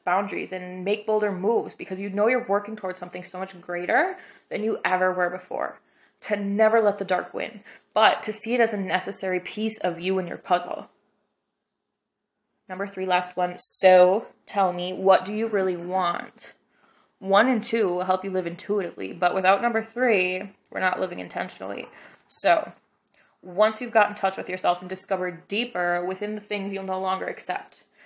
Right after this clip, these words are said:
and decide on your worth, you're ready to then decide, what do you actually want? How would your life look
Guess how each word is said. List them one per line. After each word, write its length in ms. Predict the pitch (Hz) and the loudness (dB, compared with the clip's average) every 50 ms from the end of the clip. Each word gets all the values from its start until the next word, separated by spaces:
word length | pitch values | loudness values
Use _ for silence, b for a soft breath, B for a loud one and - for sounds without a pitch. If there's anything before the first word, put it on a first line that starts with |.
| b b b b b | b b b b b
and 120 | - 180 170 | -16 -12 -12
decide 380 | 175 165 - - 190 190 214 | -12 -12 -6 -2 0 2 4
on 120 | 220 220 214 | 4 2 2
your 140 | 214 208 190 | 0 -2 0
worth, 460 | 185 170 - - 175 - - _ _ _ _ _ _ | 0 0 0 -2 -6 -10 -16 _ _ _ _ _ _
you're 160 | - 185 180 | -10 -8 -8
ready 560 | 180 170 170 185 196 233 240 208 196 190 180 185 | -8 -4 2 6 6 6 6 6 0 -2 -4 -6
to 160 | - 196 180 | -6 -8 0
then 240 | 170 180 190 208 208 | 2 2 2 2 0
decide, 580 | 196 - - - 85 - 69 - - 185 190 - _ _ _ _ _ _ _ _ _ _ _ - | -6 -8 -6 -4 -2 -2 -2 -2 -4 -8 -14 -20 _ _ _ _ _ _ _ _ _ _ _ -12
what 320 | 180 180 196 190 190 - | 2 4 4 4 4 2
do 80 | 214 220 | -2 -4
you 100 | 208 - - | -4 -2 0
actually 420 | 185 180 - - - 196 185 180 | 0 -2 -2 -4 -6 -4 -4 -4
want? 840 | 180 175 175 180 185 185 190 180 - - - - - _ - - - _ _ _ _ _ _ _ _ _ _ _ _ _ _ _ _ _ _ _ _ _ _ _ _ _ _ _ _ _ | -4 -4 0 4 4 6 6 4 2 -2 -8 -10 -14 _ -20 -20 -20 _ _ _ _ _ _ _ _ _ _ _ _ _ _ _ _ _ _ _ _ _ _ _ _ _ _ _ _ _
How 340 | - 202 208 226 254 254 254 | 0 6 6 6 6 6 2
would 200 | 240 220 190 175 | -2 -4 -4 -4
your 280 | 175 185 190 214 226 240 | -2 0 2 2 2 2
life 380 | 233 208 196 196 233 226 - | 0 0 0 0 0 -2 -6
look 420 | 190 185 180 180 202 277 330 - | -10 -4 0 2 2 2 2 0